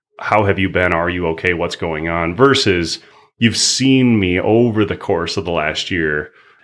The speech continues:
and, and you can say, like, "I, I've noticed this. I've noticed the change over time. Like, i-, is everything all right? What's going on?"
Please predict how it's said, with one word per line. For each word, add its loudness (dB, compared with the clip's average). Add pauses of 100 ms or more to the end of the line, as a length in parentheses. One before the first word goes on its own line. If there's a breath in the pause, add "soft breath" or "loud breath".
(120)
and, 0
and 2
you 2
can -2
say, 2
like, -4
"I, -4 (320)
I've 0
noticed 2
this. -10
I've 0
noticed 2
the 0
change 0
over 0
time. -2
Like, -6
i-, 2
is -2
everything -2
all -6
right? -4
What's -6
going -10
on?" -16